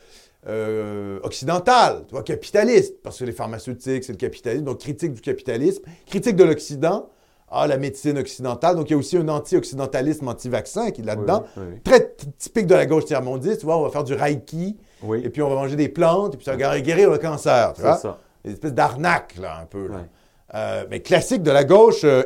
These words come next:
Speaker 1: hippie.
Speaker 2: Ouais.
Speaker 1: Granole.
Speaker 2: Exact.
Speaker 1: Ben voilà. Est-ce qu'on doit criminaliser ces gens-là ?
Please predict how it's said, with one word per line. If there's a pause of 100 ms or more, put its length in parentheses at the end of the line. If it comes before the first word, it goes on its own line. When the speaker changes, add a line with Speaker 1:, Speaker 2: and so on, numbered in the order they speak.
Speaker 1:
hippie. (180)
Speaker 2:
Ouais. (120)
Speaker 1:
Granole. (180)
Speaker 2:
Exact. (220)
Speaker 1:
Ben
voilà. (180)
Est-ce
qu'on
doit
criminaliser
ces
gens-là ?